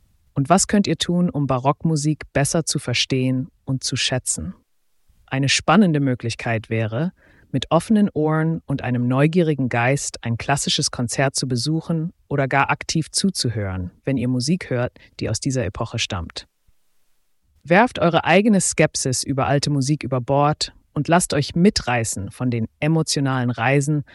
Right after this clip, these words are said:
auf die euch diese Musik mitnimmt. Stellt euch vor,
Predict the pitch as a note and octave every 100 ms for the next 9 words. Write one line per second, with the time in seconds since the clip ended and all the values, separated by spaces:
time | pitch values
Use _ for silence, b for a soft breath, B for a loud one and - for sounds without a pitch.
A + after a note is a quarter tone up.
0 | B - A#2+ C#3+ A2+ - D3 C3 B2+ A#2+
1 | A2 - C3 - E2 - - - _ _
2 | _ _ _ _ - - A#3 C#4 A#3 -
3 | F3 E3